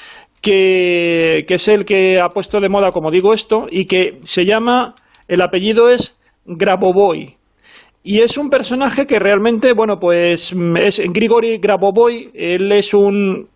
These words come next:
eh, es, es un personaje que, que se ha creado también una especie como de currículum muy inflado.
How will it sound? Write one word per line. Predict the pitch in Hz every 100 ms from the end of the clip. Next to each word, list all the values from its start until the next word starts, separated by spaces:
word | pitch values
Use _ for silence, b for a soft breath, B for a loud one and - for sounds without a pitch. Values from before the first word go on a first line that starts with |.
| -
eh, | 117 107 117 123 135
es, | 196 220
es | 202 180
un | 240
personaje | 247 240 240 247 -
que, | 233 208
que | 202 196
se | 214
ha |
creado | 220 226 233
también | 226 202 208 220
una | 208 202
especie | 208 202
como | 196 190
de | 185
currículum | 185 175 202 214 220 196 190 175 b b
muy | - 202 226
inflado. | 220 175 226 233 196 277